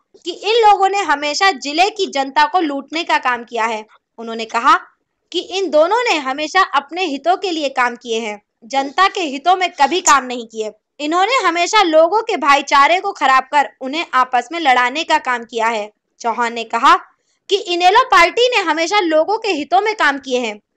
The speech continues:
और उनकी पार्टी जो भी वायदे उनकी पार्टी जनता से करती है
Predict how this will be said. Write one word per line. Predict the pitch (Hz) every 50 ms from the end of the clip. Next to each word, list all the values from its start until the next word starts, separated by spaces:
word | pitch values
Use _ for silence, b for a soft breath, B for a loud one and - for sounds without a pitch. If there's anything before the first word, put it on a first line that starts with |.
| - -
और | 220 226 226
उनकी | 226 - 247 240 240 - 262
पार्टी | 214 - 220 233 247 277 - 392 381 294 - _ _ _ _ 226
जो | 214 269 349 381 415
भी | 440 453
वायदे | 381 320 311 294 311 302 311 403
उनकी | 370 285 285 302 302 311 - 370 403
पार्टी | - - 277 269 285 277 370 320
जनता | 254 277 262 269 - 302
से | 311 - 320 320
करती | - 262 233 233 233 - 339 339
है | 311 254 220 208